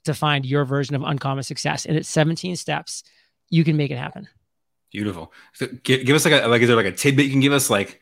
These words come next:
Speaker 2: step one, or, like, what? I'm just, I'm so curious. Like, I, like, I, I want the book now. I'm like, I, hang up this phone call or this video and just, like, let's go read it. <laughs>
Speaker 1: I feel the same way, man. I wanna get back to recording the audiobook 'cause it's so fun to record. Like, I'm like, "Oh my God, this book is so good."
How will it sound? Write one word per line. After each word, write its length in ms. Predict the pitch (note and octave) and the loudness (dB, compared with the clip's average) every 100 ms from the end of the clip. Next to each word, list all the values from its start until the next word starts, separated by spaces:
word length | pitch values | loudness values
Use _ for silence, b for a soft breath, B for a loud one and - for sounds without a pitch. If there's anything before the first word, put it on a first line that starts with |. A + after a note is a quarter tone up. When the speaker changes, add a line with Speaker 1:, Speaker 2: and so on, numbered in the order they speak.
| _ | _
Speaker 2:
step 280 | - - A2 G2 | -12 -4 -4 -2
one, 320 | A2+ A#2 G2+ | 2 2 2
or, 80 | G2 | 0
like, 120 | G2+ | 2
what? 300 | A2+ A2 - B B | 2 0 -6 B B
I'm 120 | G#2 G#2+ | -8 -4
just, 180 | A2 | -2
I'm 100 | A2+ | -2
so 240 | A#2 - B2+ | 0 2 2
curious. 280 | B2+ A2 G#2 | 4 2 4
Like, 100 | A#2 | 4
I, 40 | |
like, 180 | B2+ C3+ | 6 6
I, 100 | C3 | 4
I 100 | B2 | 4
want 240 | C3 D#3 | 4 2
the 60 | C3 | 2
book 220 | A#2+ C3+ | 0 0
now. 320 | A2+ B2+ G#2 | 0 2 2
I'm 80 | F#2+ | -2
like, 220 | G2+ G#2 b b | -6 -8 b b
I, 100 | - G#2+ - - - B B | -16 -14 -10 -10 -12 B B
hang 160 | - D3+ | 0 2
up 80 | E3+ | 2
this 120 | D#3+ | 0
phone 260 | - D3 | 2 2
call 120 | C3 B2 | 4 4
or 100 | A#2+ | 4
this 120 | A#2+ | 2
video 400 | A2+ C3 B2 A#2+ | 0 2 4 4
and 140 | A#2 | 0
just, 160 | G#2+ A2 | -4 -6
like, 160 | G#2+ - | -6 -6
let's 140 | B2 | -2
go 100 | G3 | 0
read 200 | B2 B2 | 4 4
it. 640 | F#2 - - B2+ C#3 - A#2+ | 2 -2 -4 -2 -4 -6 -14
<laughs> 0 | B B B B _ _ | B B B B _ _
Speaker 1:
I 60 | F#3 | 2
feel 160 | F#3+ G#3+ | 6 6
the 60 | |
same 200 | - F3 | 6 2
way, 140 | D#3 C#3+ | 2 -2
man. 180 | C#3 C#3+ | -4 0
I 60 | |
wanna 140 | E3+ F#3 | 0 2
get 120 | D#3+ | 2
back 180 | E3 D#3+ | 0 0
to 80 | |
recording 320 | D#3+ D3+ E3+ D#3 | -8 -2 -2 0
the 80 | C#3+ | 2
audiobook 460 | G#3+ G3+ D3 C#3 | 4 4 2 -6
'cause 80 | C3 | -6
it's 120 | D#3 | -6
so 140 | - F3+ | 4 4
fun 200 | - F3+ | 6 0
to 60 | D3+ | 0
record. 440 | C#3+ - F#3 C#3 | -4 0 2 2
Like, 140 | C3 C3 | -6 -12
I'm 100 | C3 | -10
like, 160 | D3 - | -10 -8
"Oh 100 | F#3+ | -6
my 100 | E3 | -6
God, 280 | F3+ E3+ D3+ _ - | -6 -6 -8 _ -14
this 140 | D#3 | -10
book 180 | - E3 | -10 -8
is 60 | - | -8
so 140 | F#3 | -6
good." 260 | F#3 - | -6 -8